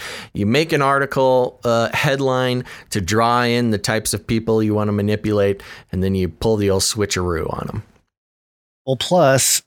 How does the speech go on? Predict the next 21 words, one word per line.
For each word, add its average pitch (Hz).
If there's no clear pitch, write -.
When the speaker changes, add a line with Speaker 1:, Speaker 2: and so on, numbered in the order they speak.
Speaker 2:
uh, 131
one 131
of 139
the 120
things 123
that 120
it 123
was 117
pointing 120
out 117
was 110
how 107
if 104
one 127
person 120
leaves 127
and 113
gets 113
out 117
of 104
line, 113